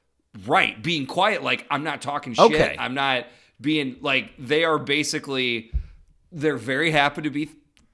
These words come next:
Speaker 1: ranked number three. A little bit of, "We are literally now gambling with house money. Who do we have now? Oh, my God." It's, like, they, they, they have recognized that, is what I'm saying.
Speaker 2: Yeah,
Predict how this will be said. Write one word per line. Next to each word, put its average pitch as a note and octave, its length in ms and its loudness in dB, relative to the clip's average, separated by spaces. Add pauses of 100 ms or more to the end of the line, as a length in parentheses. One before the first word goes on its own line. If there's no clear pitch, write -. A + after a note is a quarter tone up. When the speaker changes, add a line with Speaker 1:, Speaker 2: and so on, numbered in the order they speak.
Speaker 1:
ranked C3+ 260 -2
number D3+ 240 -2
three. B2 520 -4 (300)
A D3 100 0
little D3+ 500 2
bit D#3 240 2
of, C3 180 -2
"We B2+ 240 -2
are C#3+ 140 2
literally C3+ 480 -2
now B2 300 -2
gambling B2 680 -6
with A#2+ 280 -8
house A#2+ 360 -6
money. A2+ 460 -4 (500)
Who E3+ 180 -4
do F#3 100 -2
we D3+ 160 2
have C#3 280 0
now? C3+ 380 0
Oh, D#3 460 -2
my G#2 220 -10
God." B2+ 440 -6
It's, A#2 220 -10
like, D3+ 400 -2
they, E3 220 2
they, E3 440 0
they D#3 240 4
have D#3 160 0
recognized G2 640 -6
that, F2+ 140 -12
is F2+ 100 -14
what F#2 80 -12
I'm F2 100 -16
saying. F#2+ 220 -14
Speaker 2:
Yeah, F3 240 2